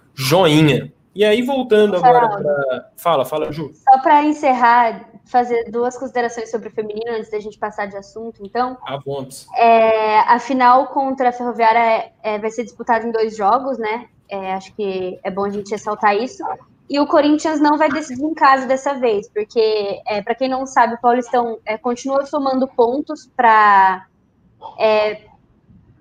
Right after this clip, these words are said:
Speaker 2: pra afirmar quem teve a melhor, melhor campanha, né? Então, com o empate, o Corinthians não conseguiu bater a campanha da Ferroviária.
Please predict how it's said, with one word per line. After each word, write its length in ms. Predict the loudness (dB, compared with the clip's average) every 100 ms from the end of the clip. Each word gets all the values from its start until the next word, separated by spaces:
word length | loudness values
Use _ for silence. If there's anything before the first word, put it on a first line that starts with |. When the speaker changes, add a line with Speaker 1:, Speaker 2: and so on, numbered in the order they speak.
| _ _ _ _ _ -2
Speaker 2:
pra 140 | 0
afirmar 460 | 2 2 4 4 2
quem 220 | -2 -2
teve 240 | 2 2 2
a 40 |
melhor, 640 | 0 6 6 6 4 0
melhor 280 | -2 0 0
campanha, 560 | 0 -4 -2 -4 -2 -4
né? 100 | -6
Então, 300 | -4 -6 -6
com 140 | -10
o 40 | -10
empate, 460 | -4 2 0 0
o 40 | -6
Corinthians 540 | -4 -4 -8 -10 -8
não 300 | -4 -4 -4
conseguiu 340 | -8 -10 -4 2
bater 260 | 2 2
a 100 | -2
campanha 320 | -4 -6 -4
da 80 | -6
Ferroviária. 720 | -8 -8 -6 0 2 2 -2